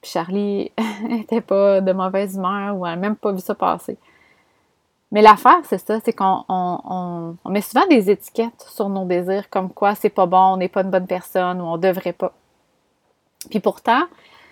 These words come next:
euh, mettons, je me base sur la dernière année et demie, je suis beaucoup plus écologique, éco-responsable, on va dire, quand j'honore mes désirs.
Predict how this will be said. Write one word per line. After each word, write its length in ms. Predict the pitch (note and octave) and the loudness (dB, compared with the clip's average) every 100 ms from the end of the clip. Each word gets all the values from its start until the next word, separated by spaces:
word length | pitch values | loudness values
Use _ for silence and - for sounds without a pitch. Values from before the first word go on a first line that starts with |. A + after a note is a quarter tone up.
| _ _ - | _ _ 2
euh, 600 | F#3 F3 F3 F3+ F3+ F3 - _ _ | 4 6 6 4 4 0 -4 _ _
mettons, 380 | F#3+ G3 A#3+ A#3+ | -4 0 2 2
je 120 | G3+ | 2
me 100 | G#3 F#3 | 4 6
base 240 | G#3 A#3+ | 6 4
sur 100 | G#3 | 2
la 160 | F#3 F3+ | 2 4
dernière 800 | F#3+ F#3+ G#3 G#3 G#3 G#3 G#3 G3+ G3+ - | 2 2 -2 -2 -2 -2 -4 -6 -8 -2
année 380 | G3 G3 G#3+ - | -2 0 -2 -2
et 120 | G#3 | -2
demie, 460 | G3 G3+ G3 B3 E4+ _ _ _ _ _ _ _ _ _ _ _ _ _ _ _ _ _ _ _ _ - | 0 0 0 -2 -4 _ _ _ _ _ _ _ _ _ _ _ _ _ _ _ _ _ _ _ _ -2
je 760 | G3 F#3 G#3 F#3+ F#3+ F#3+ F#3 | 0 2 4 4 4 4 2
suis 520 | F#3+ - - A3+ A3+ G3+ | -2 -12 -4 0 0 0
beaucoup 440 | F#3 A#3+ C#4+ C4 | 0 0 -2 -4
plus 420 | - B3 C#4 D4 _ _ _ _ _ - | -2 2 4 2 _ _ _ _ _ 0
écologique, 800 | A#3 - B3+ A3 G3 G3 A#3 - | 2 4 4 4 2 0 0 0
éco-responsable, 880 | G#3+ G#3 C#4 A#3 G3+ - F3+ - G#3+ | 0 2 2 2 0 -4 -4 -2 -2
on 60 | G3 | -2
va 140 | F#3 | -2
dire, 280 | F#3 F#3 C4 A#3 _ _ _ _ _ _ _ _ | 0 -2 -2 -12 _ _ _ _ _ _ _ _
quand 160 | - A3 | 0 2
j'honore 340 | G#3+ F#3+ G3 | 2 2 2
mes 120 | G#3 F#3 | 0 -2
désirs. 600 | F#3+ F#3 - - _ | -4 -4 -6 -8 _